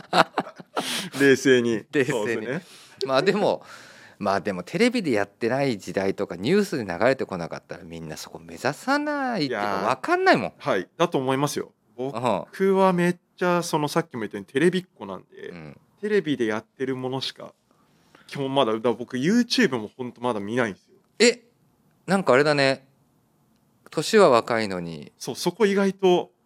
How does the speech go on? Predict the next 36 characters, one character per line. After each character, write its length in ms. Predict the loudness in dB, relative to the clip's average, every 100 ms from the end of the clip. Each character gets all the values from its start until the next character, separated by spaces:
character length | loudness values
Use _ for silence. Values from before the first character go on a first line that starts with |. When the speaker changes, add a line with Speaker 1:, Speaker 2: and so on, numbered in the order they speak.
| _ _ _ _ -6
Speaker 2:
そ 180 | -4
こ 140 | 0 2
な 100 | 2
ん 40 |
か 100 | 2
あ 20 | 0
れ 40 |
だ 120 | 0
ね。 140 | -4 -2
お 100 | 0
じ 120 | 0
さ 120 | -2
ん 60 | 0
だ 100 | 0
ね。 240 | 0 -2 -8
Speaker 1:
お 80 | -12
じ 120 | -8
さ 180 | -6 -4
ん 140 | 0
な 160 | 2 0
ん 60 | -2
で 40 |
す 140 | -8
よ 100 | -8
ね。 320 | -6 -4 -2 -4
Speaker 2:
な 80 |
ん 80 | -4
で？ 80 | -4
Speaker 1:
だ 80 | -6
か 80 | -10 _ _ _ _ _ _ _ _ _ _ _
ら、 80 | -10
な 40 |
ん 40 | -10
か 80 | -8
ち 260 | -6
っ 40 | -6